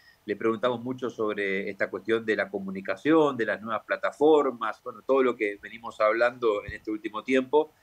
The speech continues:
y me parece que, que va a ser algo interesante para quienes lo conozcan, quizá conocer algún aspecto que no, no se sabe mucho, y para los que no, una oportunidad como para, este, saber quién es el intendente de la ciudad capital de Corrientes.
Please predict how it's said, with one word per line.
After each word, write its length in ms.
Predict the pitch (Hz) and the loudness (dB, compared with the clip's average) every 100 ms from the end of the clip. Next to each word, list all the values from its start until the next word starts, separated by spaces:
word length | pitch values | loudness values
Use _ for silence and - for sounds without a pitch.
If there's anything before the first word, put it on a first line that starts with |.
| _ _ - | _ _ -8
y 320 | 107 101 98 | -4 -4 -4
me 140 | 104 | -6
parece 300 | 104 113 127 | -4 -2 -4
que, 360 | 127 101 95 95 _ _ _ _ | -4 -4 -4 -8 _ _ _ _
que 100 | 101 | -2
va 80 | 110 | 0
a 40 | |
ser 180 | - 123 | 2 2
algo 280 | 123 120 131 | 4 2 -2
interesante 880 | 120 110 101 120 113 143 131 131 156 | -4 -8 -4 -2 0 2 2 0 -4
para 260 | 135 104 98 | -2 -4 -4
quienes 320 | 113 113 107 | -6 -6 -2
lo 140 | 110 | -2
conozcan, 560 | 120 139 170 170 135 123 | 0 0 2 2 -2 -4
quizá 280 | 120 120 147 | -10 -2 -2
conocer 420 | 135 117 113 165 | -2 -4 0 2
algún 420 | 131 123 131 123 120 | 2 0 -4 -10 -14
aspecto 420 | - 143 131 120 | -4 -2 0 -2
que 100 | 113 | -4
no, 300 | 113 120 123 | -4 -6 -6
no 140 | 117 | -8
se 260 | 113 - 113 | -10 -4 -4
sabe 300 | - 147 147 | 2 6 6
mucho, 400 | 170 180 175 196 | 6 4 4 2
y 80 | 180 | 2
para 240 | - 110 | 2 0
los 140 | 107 - | 0 -4
que 160 | 113 | -4
no, 240 | 135 233 208 | -2 -2 -4
una 180 | 165 | -8
oportunidad 500 | 117 113 - 104 107 | -8 -8 -8 -8 -10
como 180 | 113 117 | -10 -4
para, 300 | 107 98 90 _ _ _ _ | 0 2 0 _ _ _ _
este, 360 | 104 - 104 98 | -6 -4 -4 0
saber 320 | 113 120 123 | 2 2 2
quién 200 | 131 127 | 2 0
es 100 | 123 | -2
el 60 | 110 | -4
intendente 560 | 107 104 101 117 117 | -4 -6 -4 -4 -2
de 40 | 107 | -2
la 80 | 98 | -2
ciudad 240 | 101 101 | -2 -2
capital 400 | 101 95 110 110 | -2 -4 -4 -2
de 120 | 98 | -2
Corrientes. 680 | 98 120 120 95 87 - | -2 0 0 0 -10 -16